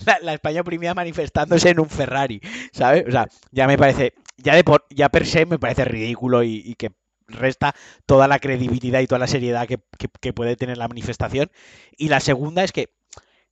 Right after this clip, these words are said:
Speaker 1: entiendo el derecho a manifestarse, pero
Speaker 2: Que bueno, que por otro lado no existe en un
Speaker 1: que,
Speaker 2: estado de
Speaker 1: es que
Speaker 2: alarma.
Speaker 1: no existe en un estado de alarma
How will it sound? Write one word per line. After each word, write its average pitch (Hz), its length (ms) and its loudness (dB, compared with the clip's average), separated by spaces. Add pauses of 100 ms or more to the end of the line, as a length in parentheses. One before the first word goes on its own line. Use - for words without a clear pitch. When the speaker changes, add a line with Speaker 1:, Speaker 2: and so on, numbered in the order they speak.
(140)
Speaker 1:
entiendo 175 760 2 (160)
el 127 160 -12
derecho 139 360 0
a 131 40 2
manifestarse, 123 760 -8 (640)
pero 123 340 -2 (220)
Speaker 2:
Que 143 80 -8 (100)
bueno, 160 200 -6
que 143 120 -8
por 127 140 -10
otro 131 200 -10
lado 147 220 -4
no 156 120 -6
existe 147 420 -12
en 123 100 -12
un 131 80 -12
Speaker 1:
que, 131 60 -12
Speaker 2:
estado 127 260 -10
de 120 80 -6
Speaker 1:
es - 40 -6
que - 20 -2
Speaker 2:
alarma. 139 180 -4
Speaker 1:
no 147 60 4
existe - 360 -2
en 139 80 -4
un 139 60 -8
estado 135 200 2
de 131 40 6
alarma 139 300 -2